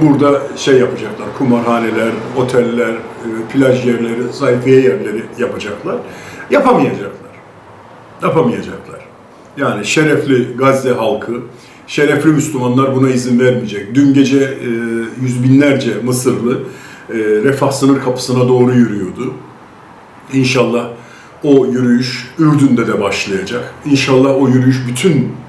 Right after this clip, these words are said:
dünya Müslüman ülkelerinde, İslam aleminde başlayacak. Artık,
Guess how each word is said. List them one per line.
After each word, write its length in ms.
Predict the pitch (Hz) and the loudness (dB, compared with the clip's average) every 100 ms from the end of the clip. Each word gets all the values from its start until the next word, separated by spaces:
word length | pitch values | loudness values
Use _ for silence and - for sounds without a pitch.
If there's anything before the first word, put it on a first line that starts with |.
| - 104 | -20 -10
dünya 260 | 110 113 113 | -6 -4 -4
Müslüman 540 | 113 110 110 110 107 | -6 -8 -6 -6 -6
ülkelerinde, 480 | 104 113 107 104 104 101 | -6 -4 -4 -2 -4 -6
İslam 280 | - 143 131 | -2 0 2
aleminde 420 | 110 107 104 107 101 | 0 -4 -8 -8 -8
başlayacak. 500 | - - 95 - 151 - - - - - - - | -10 -8 -10 -8 -10 -12 -16 -18 -18 -16 -14 -4
Artık, 300 | 175 - 226 | 0 0 -2